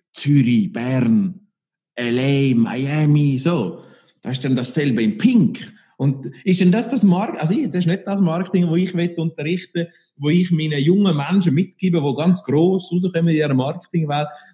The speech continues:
Denen gebe ich nicht mit, dass einfach dasselbe in grün ist okay.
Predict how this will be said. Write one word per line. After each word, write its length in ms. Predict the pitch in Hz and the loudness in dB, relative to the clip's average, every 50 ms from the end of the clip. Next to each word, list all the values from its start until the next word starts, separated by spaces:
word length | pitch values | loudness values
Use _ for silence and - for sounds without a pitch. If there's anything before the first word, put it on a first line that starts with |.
| _ _ - | _ _ 0
Denen 160 | 170 202 190 | 2 2 2
gebe 160 | 147 147 113 | 2 0 -2
ich 100 | 104 - | -4 -4
nicht 220 | 131 147 160 - 170 | -4 -4 -4 0 2
mit, 260 | 175 190 185 - - | 2 2 0 -2 -4
dass 80 | 165 165 | -2 -2
einfach 260 | 160 160 156 160 - - | -2 -2 -4 -6 -6 -8
dasselbe 440 | 147 - - 170 160 170 151 165 | -10 -6 -4 -2 0 0 0 0
in 120 | 156 160 151 | 0 0 2
grün 240 | 147 165 165 165 160 | 2 4 4 4 4
ist 120 | 156 160 | 4 2
okay. 520 | 175 180 - - - 294 98 82 78 76 | 0 -2 -2 -6 -6 -4 -6 -8 -10 -16